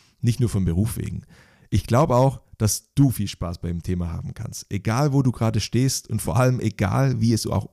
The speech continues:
aktuell um deine Finanzen steht. Es geht darum, einmal die Basics zu verstehen,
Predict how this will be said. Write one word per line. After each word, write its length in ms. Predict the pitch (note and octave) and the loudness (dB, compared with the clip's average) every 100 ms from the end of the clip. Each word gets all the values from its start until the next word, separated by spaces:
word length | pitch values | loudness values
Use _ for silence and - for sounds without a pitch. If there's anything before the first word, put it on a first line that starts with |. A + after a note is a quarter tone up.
| _ | _
aktuell 380 | - - A2+ A2 | -10 -2 0 2
um 100 | A2+ | 0
deine 220 | G#2 G#2+ | -2 -2
Finanzen 440 | G#2+ D#3 F#3+ - F2+ | -2 0 0 0 -4
steht. 320 | - C#2+ - - - - _ _ | -6 -10 -14 -20 -20 -20 _ _
Es 180 | A2 - | 0 0
geht 300 | C3+ D#3+ - | 2 2 2
darum, 340 | F#2+ E2+ E2+ - | 2 0 -2 -4
einmal 420 | G#2+ C3 C#3+ A#2 | -2 0 4 4
die 100 | A2+ | 2
Basics 460 | E2+ G2 F#2+ F2+ - | 0 0 0 -4 -6
zu 80 | E2+ | -6
verstehen, 480 | E2 - - - | -8 -8 -8 -10